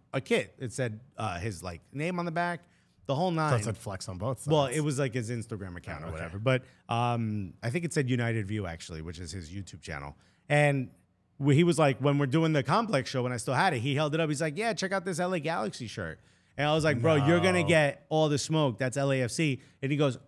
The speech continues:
Speaker 1: "Oh, I thought they changed their name."
Speaker 2: Yeah, like, he didn't realize it was a new team.
Speaker 1: Yeah.
Speaker 2: Yeah, yeah.
Speaker 1: So in his
Speaker 2: Which
Speaker 1: head
Speaker 2: also, someone in Europe's like, "Oh, classic M L S."
Speaker 1: Yeah.
Speaker 2: They have
Speaker 1: <laughs> Hundred percent.
Speaker 2: ninety-seven names,
Speaker 1: Yeah, yeah, yeah.
Speaker 2: rebrands.
Speaker 1: They were probably the Panthers,
Speaker 2: Yeah,
Speaker 1: and then
Speaker 2: right.
Speaker 1: they changed. But to, to give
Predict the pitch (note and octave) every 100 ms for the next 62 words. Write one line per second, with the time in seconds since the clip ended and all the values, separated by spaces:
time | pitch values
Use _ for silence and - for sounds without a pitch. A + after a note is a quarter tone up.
0 | - G#3 A#3+ D#3+ D3+ G3+ F3+ F3 E3+ B2+
1 | E3 F3 C3 D3 C#3+ D#3+ C#3 - C#3+ E3
2 | G#2+ - E3 E3 F3 F#3+ F3+ E3+ F3 E3+
3 | D3 D#3 C#3+ D3 C#3+ B2+ - F#3+ C#3 A#2+
4 | B2+ A#2+ A2+ G#2+ A#3+ A#3 G#3+ C4 D#4 -
5 | A#3+ - B3+ B3+ B3 A#3+ G3+ E3 - -
6 | A3 G3+ G3 F#3 F#3 F3 - E3 F#3+ D#3
7 | - D#3 D3 C#3 D3 C3+ C3+ A#2 D#3+ D3+
8 | - - D3+ D#3 E3+ E3 - E3+ E3+ F3+
9 | E3+ F3+ F3+ F#3+ F#3 E3 E3 E3+ E3+ D#3+
10 | D3+ D3+ G3+ G3 F#3+ G3+ G#3+ A3 D3+ E3
11 | D3 B2+ C3 D#3 G3+ F#3 D#3+ G#3 G3+ A#3
12 | G#3+ B3 C4+ - B3 - A#3+ G#3+ D3+ -
13 | A3 E3 - G#3 D#3 D4+ A#3+